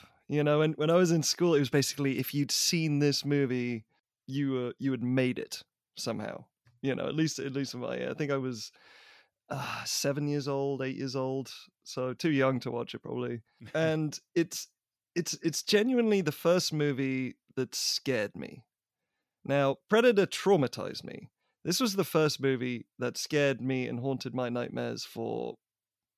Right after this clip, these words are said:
Speaker 1: God knows how long. Um, but it, it was just, it's been my everything. This is the kind of movie I could watch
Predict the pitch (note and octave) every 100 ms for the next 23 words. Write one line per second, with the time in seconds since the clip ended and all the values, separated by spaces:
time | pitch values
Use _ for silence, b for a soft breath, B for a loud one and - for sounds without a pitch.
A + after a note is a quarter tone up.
0 | _ _ _ _ D#3+ C#3+ B2+ A#2 B2+ A#2+
1 | A2 - - B B B B B - C#3+
2 | C#3+ C#3 C3+ B2 _ _ - A3 G#3 F#3+
3 | G#3+ G#3+ - G#3+ G3 - - F#3 - -
4 | G#3 F#3+ F#3 F3 E3+ F#3 G3 - - -
5 | G#3+ A#3 G#3+ G3+ G3 F3+ F3 D#3 D3+ C#3+
6 | C3 C#3 C3+ A#2+ -